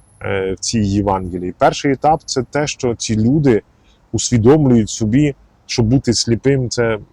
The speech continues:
ну, ненормально. Да? Що, що ми були створені для того, щоб бачити. Е, правда? І, е, тому є ця молитва,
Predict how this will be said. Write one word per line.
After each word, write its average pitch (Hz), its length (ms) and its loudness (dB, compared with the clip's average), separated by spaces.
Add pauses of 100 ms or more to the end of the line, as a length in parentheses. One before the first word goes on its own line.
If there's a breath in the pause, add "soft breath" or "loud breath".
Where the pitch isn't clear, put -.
(240)
ну, 117 180 -4 (120)
ненормально. 98 720 -2 (840)
Да? 101 200 -6
Що, 92 220 -6
що - 180 -8
ми 127 120 4
були 113 220 4
створені 127 500 2
для 98 140 0
того, 123 260 0
щоб 95 200 -6
бачити. 92 600 -6 (1700)
Е, 110 260 2
правда? 123 500 4
І, 139 440 6 (240 loud breath)
е, 117 280 2
тому 160 320 6
є 151 180 8
ця 139 200 2
молитва, 143 680 4